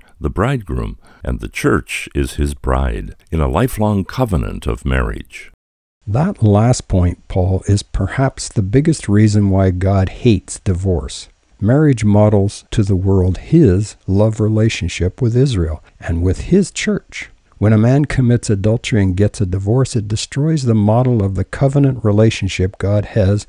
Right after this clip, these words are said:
Speaker 2: with His church. Jake Epp, a former Canadian minister of health and a solid Christian in government, once said, "Divorce is the death of a small civilization." The full force of that statement struck me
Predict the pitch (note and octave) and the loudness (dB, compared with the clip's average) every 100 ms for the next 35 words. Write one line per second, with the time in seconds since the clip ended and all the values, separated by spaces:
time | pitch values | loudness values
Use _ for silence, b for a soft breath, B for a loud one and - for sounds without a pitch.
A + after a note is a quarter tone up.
0 | - A2 - G#2 - - C#3 - - - | -2 -2 0 -2 -2 -4 -4 -4 -12 -20
1 | _ _ _ - E3 D3 A#2+ - F#2 - | _ _ _ 0 2 4 2 0 -6 0
2 | A2+ A2+ G2 - G#2+ A2 G2+ F#2+ G#2 G#2+ | 2 2 2 2 4 4 2 2 2 0
3 | - G2 F#2 - B2 A2 - F#2 E2 - | 0 -2 -2 0 2 2 0 -4 -4 -4
4 | B2 A#2+ G#2 - B2 - G#2+ G#2 F#2 G#2+ | -2 0 -2 0 0 0 -2 0 2 2
5 | A#2+ G#2 G2 - B2 - - G#2 G#2 b | 2 2 0 -2 -2 -2 0 0 0 b
6 | b b b - A2 F#2+ A2+ D#3 E3+ - | b b b -2 0 2 2 2 -2 -4
7 | - - A2 G2 F2+ D#2+ G#2+ A#2+ - - | -4 2 2 0 -4 -2 -2 -2 -8 -6
8 | - F2 E2+ - - G#2 A#2+ C#3 B2+ - | -2 -2 -2 -6 -2 2 2 0 -4 0
9 | B2 A2+ A2+ G#2 G#2 G2+ G2 F#2+ - C2 | 2 4 4 4 4 4 2 0 -6 -10
10 | _ _ _ _ _ G2+ - - A3 G#3 | _ _ _ _ _ -8 -4 0 0 0
11 | - B2+ A2+ - F2+ G2 F#2 - A#2 A#2+ | -2 0 0 -2 0 -2 -2 -4 -2 0
12 | G#2 G2+ - - C3+ - F#2 E2 | -2 -6 -8 -6 -6 -4 -4 -4